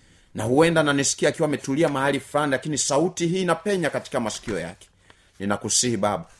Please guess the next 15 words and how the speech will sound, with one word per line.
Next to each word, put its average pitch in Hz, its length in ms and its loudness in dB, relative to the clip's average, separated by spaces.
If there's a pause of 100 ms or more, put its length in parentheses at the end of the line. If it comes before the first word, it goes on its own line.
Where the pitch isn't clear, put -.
(640)
kampatie 104 420 -2
Roho 113 140 2
Mtakatifu 110 560 -6
atakayemwongoza 104 800 -2
kuwa 113 180 -2
na 107 120 -2
kiu - 320 -2
ya 110 100 4
kusoma 98 400 -4
neno, 87 280 -6 (380)
lakini 160 320 2
zaidi 147 500 6 (600)
patie 120 380 -2
nguvu 110 420 4 (320)
ata-, - 220 -4